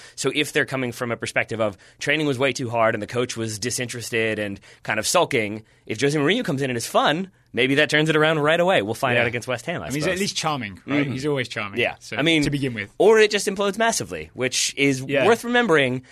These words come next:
Speaker 1: Uh, again, not trying to, like, throw salt in the wound here, but, like, we're not far removed from Tottenham sort of being a, they're changing the manager again and
Speaker 2: Yeah.
Speaker 1: again and again.
Speaker 2: My guess is that Mourinho turns it around this season
Speaker 1: Mm-hmm.
Speaker 2: enough to get them either actually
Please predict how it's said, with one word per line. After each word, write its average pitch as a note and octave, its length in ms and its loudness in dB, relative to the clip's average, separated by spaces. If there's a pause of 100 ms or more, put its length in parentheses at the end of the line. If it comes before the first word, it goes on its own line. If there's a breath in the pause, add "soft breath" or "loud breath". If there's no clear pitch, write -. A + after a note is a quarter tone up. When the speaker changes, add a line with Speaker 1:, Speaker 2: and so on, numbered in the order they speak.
(160 loud breath)
Speaker 1:
Uh, A#2+ 200 2
again, D3 320 4
not C3+ 180 0
trying C#3+ 180 0
to, C3 40 2
like, B2+ 160 2
throw C3 180 0
salt C#3+ 300 -2
in C#3+ 60 -4
the C3 80 0
wound C#3 220 2
here, G2+ 160 -4
but, F#2+ 160 -6
like, A2 200 -6 (300 soft breath)
we're F3+ 140 2
not G#3+ 260 0
far F#3+ 200 4
removed D#3 320 4
from C3 100 -6
Tottenham B2 360 -4
sort C3+ 200 0
of A#2+ 140 -4
being A#2+ 320 -2
a, A2 280 0
they're A#2 240 0
changing B2+ 300 -4
the B2 60 -4
manager B2 340 -2
again F3+ 500 0
and C#3 140 2
Speaker 2:
Yeah. D#3 80 2
Speaker 1:
again D#4 400 2
and D3+ 100 2
again. B3 480 0 (140)
Speaker 2:
My F3+ 220 0
guess E3+ 340 0
is D3+ 260 -6
that C3+ 320 -2
Mourinho C#3+ 460 -4
turns E3 240 -2
it D#3+ 80 0
around C#3 280 0
this C3 120 -2
season B2 640 -2
Speaker 1:
Mm-hmm. C#3+ 100 -14
Speaker 2:
enough C#3 340 -6
to C3+ 200 -4
get C#3 280 -4
them C3+ 280 -6
either D3+ 240 -6
actually D#3+ 440 0